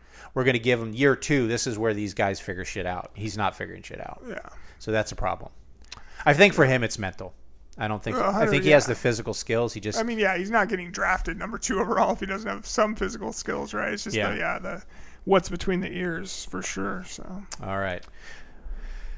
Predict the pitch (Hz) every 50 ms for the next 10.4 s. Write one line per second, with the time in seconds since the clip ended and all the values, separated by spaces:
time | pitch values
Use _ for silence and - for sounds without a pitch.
0 | - - - - - - - - - - 123 123 131 143 - - - 151 143 139
1 | 139 135 127 113 - - 151 147 - - - 151 143 135 - - 123 123 - -
2 | - 139 127 123 120 120 131 143 147 147 147 151 151 147 - - - - - -
3 | - - - 117 113 110 110 107 107 104 104 104 104 101 101 101 98 92 - -
4 | - - - - - - - - - - - - - - - - - - 139 147
5 | 175 165 - - - - - - 143 139 139 - 156 127 - 120 110 110 - -
6 | - - 123 113 117 117 - - - 123 123 120 - - 127 123 - - 131 123
7 | 123 123 123 123 123 113 120 117 113 120 120 120 117 - - 120 - - - 117
8 | 113 117 123 127 135 131 - - - - - - - - - - - - - -
9 | - 156 151 156 147 131 123 123 123 113 101 - - - 117 110 107 98 85 85
10 | - - - 98 92 90 -